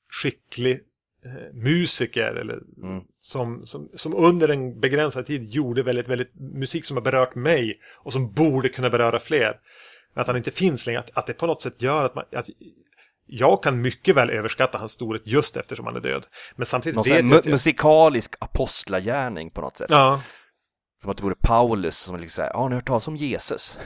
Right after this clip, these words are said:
Speaker 1: Vore jag inte så lat och bekväm så skulle jag kanske vara mer aktiv i mina försök att få,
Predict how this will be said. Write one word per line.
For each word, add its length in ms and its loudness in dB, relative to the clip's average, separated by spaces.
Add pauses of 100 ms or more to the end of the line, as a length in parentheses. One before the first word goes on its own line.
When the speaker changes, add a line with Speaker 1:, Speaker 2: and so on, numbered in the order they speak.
(160)
Speaker 1:
Vore 240 8
jag 80 6
inte 120 -4
så 120 0
lat 400 6
och 60 -2
bekväm 640 0 (220)
så 140 -12
skulle 220 0
jag 80 2
kanske 200 -2
vara 120 0
mer 200 0
aktiv 480 0
i 40 -6
mina 200 -8
försök 500 -2
att 80 -20
få, 380 0